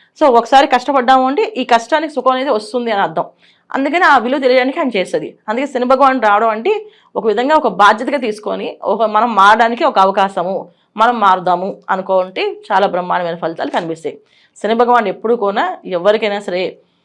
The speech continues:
వాళ్ళకు కావాల్సిన జాతకంలో వాళ్ళకు ఉండే యోగాన్ని ఇవ్వడం తప్ప ఆయన కొత్తగా ఏమి పక్క నుంచి చే-, చేర్చి ఏమి ఇవ్వడు. వాళ్ళ యోగంలో ఏదైతే ఉందో అది పూర్తిగా పరిపూ-, పరిపూర్ణంగా అనుభవించేలా చేస్తాడు.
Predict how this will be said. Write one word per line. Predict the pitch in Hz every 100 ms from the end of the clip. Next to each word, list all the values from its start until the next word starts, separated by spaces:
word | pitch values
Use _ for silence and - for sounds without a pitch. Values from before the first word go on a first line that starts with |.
| _ _ _ _ _ -
వాళ్ళకు | 175 208 233 254 262
కావాల్సిన | 233 214 220 226
జాతకంలో | 190 196 208 233 233 226
వాళ్ళకు | 202 202
ఉండే | 202 202
యోగాన్ని | 185 202 226 233 233
ఇవ్వడం | 190 196 196
తప్ప | 180 -
ఆయన | 170 165 - 202
కొత్తగా | 208 190 220
ఏమి | 240 202
పక్క | 220 180 202
నుంచి | 208 196 175
చే-, | 175
చేర్చి | 190 196 -
ఏమి | 185 185
ఇవ్వడు. | 156 165 - _ _
వాళ్ళ | 190 196
యోగంలో | 190 190 220 240
ఏదైతే | 226 196 208 208
ఉందో | 196 214
అది | - 208
పూర్తిగా | 208 - 233 240 - 254
పరిపూ-, | 254 196 196 196 196
పరిపూర్ణంగా | 196 190 220 220 214 220
అనుభవించేలా | 285 151 214 220 220 233
చేస్తాడు. | 240 170 170 160